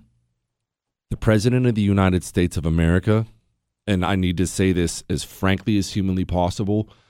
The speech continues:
the president of the United States of America should not feel comfortable leveling threats against the American people.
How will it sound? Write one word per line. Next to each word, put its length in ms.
the 80
president 520
of 80
the 60
United 440
States 340
of 100
America 600
should 360
not 200
feel 240
comfortable 680
leveling 420
threats 440
against 320
the 100
American 400
people. 320